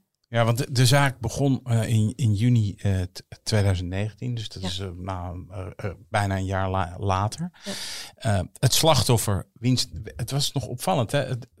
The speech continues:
Speaker 1: haar naam werd niet genoemd, eh, tijdens de
Speaker 2: Klopt.
Speaker 1: zitting. Dat wilden ze niet.
Speaker 2: Nee, dat hebben we toen ook. De, de officieren hadden mij gebeld van, eh, "Dit vinden we eigenlijk, omdat het, eh, ja,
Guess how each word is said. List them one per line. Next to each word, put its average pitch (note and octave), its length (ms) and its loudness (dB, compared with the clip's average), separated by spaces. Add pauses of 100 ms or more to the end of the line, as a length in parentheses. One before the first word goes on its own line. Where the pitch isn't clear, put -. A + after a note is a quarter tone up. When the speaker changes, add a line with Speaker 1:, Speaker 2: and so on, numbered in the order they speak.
(100)
Speaker 1:
haar B2+ 240 4
naam D#3+ 280 4
werd C#3+ 180 2
niet F3 240 6
genoemd, D#3 480 0
eh, B2+ 240 2
tijdens B2+ 380 0
de A#2+ 100 2
Speaker 2:
Klopt. A2 200 4
Speaker 1:
zitting. G2+ 120 0 (100)
Dat G#2 80 -2
wilden G#2+ 220 2
ze F#2 120 -4
niet. - 540 -6
Speaker 2:
Nee, G3+ 200 6
dat E3+ 120 2
hebben F#3+ 200 2
we G3 100 2
toen G3+ 220 2
ook. F#3 180 4
De, F#3 540 0
de F3 460 0
officieren A3 500 2
hadden F#3+ 180 2
mij E3 140 0
gebeld G3 500 2
van, E3 320 -4
eh, - 480 -4 (680)
"Dit F#3+ 200 0
vinden F#3 200 2
we E3+ 60 2
eigenlijk, F3 540 0
omdat E3+ 260 -4
het, - 240 -2
eh, E3 340 -6
ja, - 280 -6